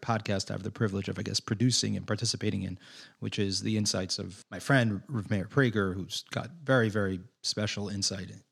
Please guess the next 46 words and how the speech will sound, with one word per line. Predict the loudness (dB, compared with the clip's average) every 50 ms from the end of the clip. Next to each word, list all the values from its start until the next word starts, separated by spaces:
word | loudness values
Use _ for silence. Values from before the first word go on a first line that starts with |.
| _ _ -4
into | -2 0 0 0 2
that. | 2 4 4 4 4 4
And | 4 2 2
we | 2 0
have | 0 -2
a | -2
discuss-, | -2 -2 0 0 -2 -2 0
we | 0
have | 0 0
discussions | 0 0 0 0 0 -2 -2 -4 -6 -6
all | -6
the | -4 -2
time | 0 2 2
about | 2 0 0
how | 0 2 2 2 2
these | 4 4 4 4 4 2 0 -2 -6 -20 -20 -20 -20 _ 2
insights | 4 6 6 6 6 4 4 2 2 2 0 -2 -2 0
lay, | 2 4 4 4 4 2 -2 -8 -6
play | 0 2 2 4
into, | 4 4 4 4 4 4 2 0 0 0 0 0 -2 -4 -6 _ _ _ _ _ _ _ _ _ 0
um, | 0 2 0 -2 -6 _ -4
how | 0 2 4 4
we | 4
can | 2 2 0
approach | 2 2 0 0 0 0 -2
life | -2 -2 -2 -2
on | -4 -4
a | -2
practical | 0 -2 -2 -2 -2 -6 -8 -6
frame. | -4 -4 -4 -4 -4 -8 -12 -16 -18 -16 -8 2
But | 4 6
anyway, | 8 8 8 6 6 4
the, | 2 0 0 0 0
the | 0 2
Tanya | 4 4 6 6 6 6 6 4
kind | 4 2 4 4 4
of | 2 0 -4 -12 -18 _ _ _ _ _ _ _ _ _ _ _ _ _ -2
lays | 2 4 6 6 6 6 6 6
out | 4 4 4 4 2 0 -4 -8
four | -8 -2 2 4 6 6 6 6 4
primary | 2 0 2 4 6 6 6 6 6 4 2 2
categories | 2 0 2 2 2 0 0 -2 -2 -2 -2 -2 -4
of | -4
how | -2 0 2 4 4
we | 4 2
can | 0 0 0 2 2 2 0 0